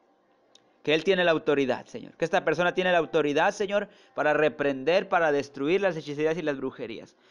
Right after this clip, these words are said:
En este momento, Señor, todo altar y todo entierro, Señor, que tengan a nombre de esta persona, Señor, yo lo quemo y lo destruyo.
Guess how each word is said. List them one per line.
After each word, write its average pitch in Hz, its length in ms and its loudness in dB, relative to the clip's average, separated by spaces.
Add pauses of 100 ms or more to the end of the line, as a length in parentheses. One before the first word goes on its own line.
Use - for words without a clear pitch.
(260)
En - 80 -6
este 180 220 -2
momento, 185 500 -2
Señor, 196 360 -6 (420)
todo 180 240 2
altar 180 580 0 (180)
y 139 120 -6
todo 170 320 0
entierro, 160 600 0
Señor, 165 400 -8 (300)
que 147 120 -4
tengan 185 520 -2 (440)
a 151 100 0
nombre 175 260 2
de 175 60 4
esta 175 220 0
persona, 185 520 0
Señor, 160 280 -6
yo 170 100 2
lo 170 200 0
quemo 220 260 0
y - 20 0
lo 180 100 4
destruyo. 131 500 0